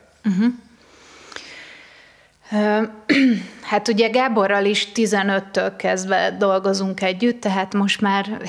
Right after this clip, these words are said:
hét éve lesz lassan. Ö, ugye ő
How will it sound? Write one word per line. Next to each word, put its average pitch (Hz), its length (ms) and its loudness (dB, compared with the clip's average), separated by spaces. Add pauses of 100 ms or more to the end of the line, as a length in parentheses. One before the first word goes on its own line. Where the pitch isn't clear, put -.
hét 202 260 -4
éve 190 260 -2
lesz 202 340 -4
lassan. 202 600 2 (320)
Ö, 196 60 -2 (2250)
ugye 220 520 2
ő 208 300 4